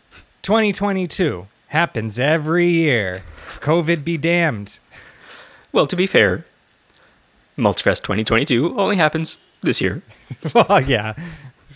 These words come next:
Speaker 1: I'm, I guess you're right there.
Speaker 2: Well, there
Speaker 1: But
Speaker 2: was one time they accidentally did it before. Or a hundred years ago, they also did it.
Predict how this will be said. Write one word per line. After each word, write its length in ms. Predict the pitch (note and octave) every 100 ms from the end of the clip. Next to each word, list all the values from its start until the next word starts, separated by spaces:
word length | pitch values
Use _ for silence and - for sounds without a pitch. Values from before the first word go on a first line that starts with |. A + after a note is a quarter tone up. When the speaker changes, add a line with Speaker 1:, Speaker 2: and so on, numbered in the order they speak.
| C#3+
Speaker 1:
I'm, 140 | D3 A#2+ - C#3+ -
I 120 | B2
guess 260 | A2 G2+ A2+
you're 100 | G#2
right 220 | G#2 G#2
there. 300 | B2 A2 A#2 - - -
Speaker 2:
Well, 140 | E4 B3+
there 100 | B3+
Speaker 1:
But 60 |
Speaker 2:
was 140 | A#3 F#3
one 180 | C3 A2
time 380 | G#2 G2 A#2+ -
they 100 | G2+
accidentally 760 | F#2 - A2+ G2 - G#2 B2+ - _ _ _ _ _ _ - _ -
did 140 | G#3+
it 40 | F#3
before. 400 | G#3+ F#3 D#3+ D3+ - _ _ _ _ _ _ _ - _ -
Or 140 | A2+
a 40 | G2+
hundred 240 | G2 F#2
years 180 | A#2 -
ago, 140 | -
they 100 | -
also 220 | - -
did 180 | B2 C3+
it. 100 | A3